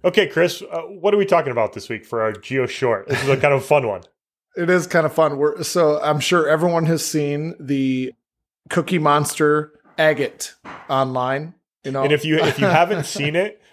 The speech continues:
Speaker 1: we'll throw it on our Instagram. So go to Planet Geocast on Instagram and look up that. And we'll throw it up there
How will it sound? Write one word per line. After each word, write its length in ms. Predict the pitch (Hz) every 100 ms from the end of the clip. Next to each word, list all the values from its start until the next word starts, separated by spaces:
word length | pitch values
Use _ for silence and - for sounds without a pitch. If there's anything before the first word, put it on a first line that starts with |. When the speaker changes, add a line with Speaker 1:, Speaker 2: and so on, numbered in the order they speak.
| -
Speaker 1:
we'll 140 | 135
throw 260 | 143 165 170
it 80 | 160
on 140 | 156
our 100 | 143
Instagram. 640 | 127 131 - 104 98 92 92
So 180 | -
go 360 | 117 131 139 147
to 400 | 139 135 131 127
Planet 280 | 123 131 131
Geocast 640 | 113 127 123 120 117 113 123
on 340 | 117 120 113
Instagram 640 | 117 117 131 107 101 98
and 100 | 101
look 160 | 110 117
up 120 | 117 -
that. 280 | 107 107 - _ 113
And 180 | 123
we'll 100 | 131 131
throw 260 | 147 139
it 60 | 131
up 160 | 123
there 300 | - 107 104